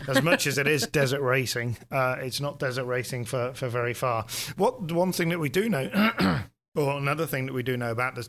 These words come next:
the track, is that there is some undulation, uh, from what Scheider said. There is, you know, there's quite a steep downhill section. Uh, so it,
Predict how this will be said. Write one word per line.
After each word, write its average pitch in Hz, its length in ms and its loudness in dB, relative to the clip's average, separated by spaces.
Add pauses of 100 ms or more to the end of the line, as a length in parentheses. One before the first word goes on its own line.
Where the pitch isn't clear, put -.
the 135 140 -6
track, - 360 -4 (380)
is 156 140 2
that 151 120 0
there 139 140 2
is 170 160 2
some 156 140 2
undulation, 139 680 0 (680)
uh, 123 480 2
from 135 180 -4
what 127 120 -2
Scheider 131 360 0
said. 123 220 -2
There 131 160 0
is, 127 160 -2
you 131 100 -4
know, 123 80 -2
there's 117 160 -4
quite 143 200 -2
a 123 40 -6
steep 139 460 -2
downhill 127 480 -2
section. 131 540 -6 (1000)
Uh, 123 340 0
so 131 240 0 (460)
it, 165 160 0